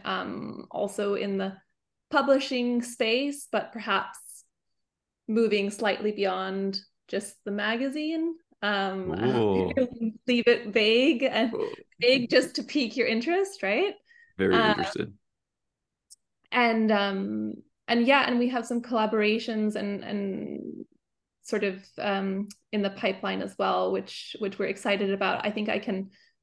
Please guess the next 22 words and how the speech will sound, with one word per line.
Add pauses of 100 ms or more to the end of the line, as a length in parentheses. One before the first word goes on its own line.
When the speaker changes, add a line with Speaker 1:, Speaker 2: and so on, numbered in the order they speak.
Speaker 1:
probably
talk
about, (640)
um,
I
Am
a
Voter,
Melissa, (240)
right?
<laughs> (680)
Um, (600)
so
we
are
relaunching
a
collaboration
with (220)
the
nonprofit,
um,